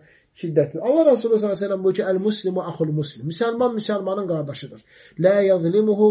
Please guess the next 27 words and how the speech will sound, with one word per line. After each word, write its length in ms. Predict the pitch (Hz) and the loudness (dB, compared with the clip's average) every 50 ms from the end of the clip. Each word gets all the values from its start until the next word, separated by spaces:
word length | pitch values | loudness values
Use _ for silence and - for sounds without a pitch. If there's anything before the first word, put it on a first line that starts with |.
| 185 | 4
və 80 | 175 170 180 | 4 2 0
lə 100 | 180 180 175 | 0 0 0
yaxzuluhu 640 | 170 165 - - 156 160 202 214 226 214 196 208 208 180 | 0 -2 -4 -6 -6 -4 -2 0 0 0 0 0 0 0
və 100 | 175 175 | 0 0
lə 100 | 180 180 165 | 0 0 -2
yahqiruhu." 640 | 151 - - _ - 175 156 139 - - - - _ _ _ _ _ _ _ - | -4 -6 -10 _ -4 -4 -4 -4 -6 -10 -16 -20 _ _ _ _ _ _ _ -8
Ona 160 | 170 190 190 | -6 -4 -2
zülm 260 | 160 156 170 170 170 170 | 0 0 0 2 2 4
eləməz, 540 | 170 170 170 170 180 190 226 262 277 269 - - _ _ _ _ _ _ _ _ - | 4 4 4 4 2 2 2 0 0 -2 -6 -12 _ _ _ _ _ _ _ _ -6
onu 240 | 165 170 190 202 196 196 - - _ - | -4 -4 -2 -2 -4 -6 -8 -12 _ -8
təhqir 380 | 190 160 - - - 208 208 | -8 -8 -8 -4 0 4 4
eləməz, 480 | 202 190 190 185 185 196 214 240 277 269 208 185 | 6 6 6 4 4 2 0 0 -2 -2 -4 -6
yəni 120 | 175 175 | -6 -6
alçatmaz 760 | 160 175 175 170 170 185 180 - 170 190 214 262 294 311 240 226 | -6 -4 -6 -4 -4 -4 -6 -6 -6 -8 -6 -6 -6 -6 -4 -4
və 140 | 214 214 214 | -4 -4 -4
bir 120 | 311 262 220 | -4 -2 0
də 160 | 233 226 240 254 240 220 - _ _ _ _ _ _ 220 | 0 0 0 -2 -4 -6 -12 _ _ _ _ _ _ -2
onu, 280 | 196 202 208 220 262 277 269 202 | -2 0 0 0 0 -2 -2 -4
demək, 280 | 196 185 196 214 220 214 - - | -4 -4 -2 -4 -6 -8 -10 -10
ona 220 | - 175 180 220 214 | -6 -4 -4 -4 -4
xəyanət 480 | - - 180 170 160 160 180 175 - - | -4 -4 -4 -4 -4 -4 -4 -6 -6 -6
eləməz, 340 | 143 135 123 117 - - - - - _ _ | -8 -10 -10 -14 -20 -20 -20 -20 -20 _ _
aldatma, 460 | 185 175 180 165 165 165 160 170 175 180 | 0 2 2 4 4 2 2 0 0 0
hiylə 240 | 220 240 240 240 233 208 | 2 4 6 6 6 6
eləməz. 300 | 185 160 151 143 127 - _ _ _ _ _ _ _ _ _ - | 4 0 -2 -4 -8 -10 _ _ _ _ _ _ _ _ _ -10
"Ət-təqva 560 | 180 - - - 277 294 240 247 240 226 208 190 | -10 -10 -2 0 2 2 2 4 4 4 4 2
hahunə." 440 | 165 202 190 165 156 147 - - | 0 -2 -6 -6 -6 -8 -8 -10